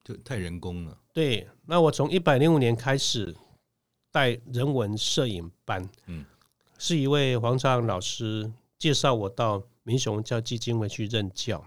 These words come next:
Speaker 1: 嗯哼。
Speaker 2: 那你总是要有一个拍摄的目标跟教学的一个场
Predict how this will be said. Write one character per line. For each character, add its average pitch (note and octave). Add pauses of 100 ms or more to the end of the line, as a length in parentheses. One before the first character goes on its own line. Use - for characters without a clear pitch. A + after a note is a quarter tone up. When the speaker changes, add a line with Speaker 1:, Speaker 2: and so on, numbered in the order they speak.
(120)
Speaker 1:
嗯 F#2+
哼。 G#2+ (1300)
Speaker 2:
那 G#3+
你 G3
总 D#3
是 G#3
要 G3
有 -
一 C#3+
个 B2
拍 D3
摄 D3+
的 A#2
目 C#3
标 -
跟 B2+
教 C#3+
学 A#2+
的 G2+
一 G#2
个 A2+
场 -